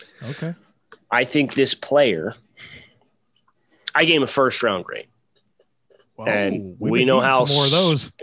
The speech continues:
Speaker 2: yeah, we, we know how sparing those are based on our,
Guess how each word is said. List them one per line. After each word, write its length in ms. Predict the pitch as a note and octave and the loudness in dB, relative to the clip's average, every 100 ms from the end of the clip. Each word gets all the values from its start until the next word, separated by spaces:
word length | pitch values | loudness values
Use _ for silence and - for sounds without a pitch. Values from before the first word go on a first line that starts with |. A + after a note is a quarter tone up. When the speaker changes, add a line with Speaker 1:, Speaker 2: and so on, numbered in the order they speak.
| B2 | -8
Speaker 2:
yeah, 220 | C3 C3 | 0 2
we, 300 | A#2 B2+ A2+ - | 2 0 -2 -6
we 160 | A#2 B2 | 0 2
know 120 | C#3+ | 2
how 160 | C#3 C#3 | 2 2
sparing 640 | - - D3+ D3+ C#3+ C3 | 0 2 2 4 2 2
those 440 | B2 B2 A#2 A2 | 2 2 2 -2
are 440 | - A#2+ B2 A#2 G#2+ | -4 0 2 2 0
based 360 | A2+ A2 - A2 | -2 -2 -2 -2
on 160 | G#2 | -2
our, 380 | G2 F#2+ G2 | -2 -2 -4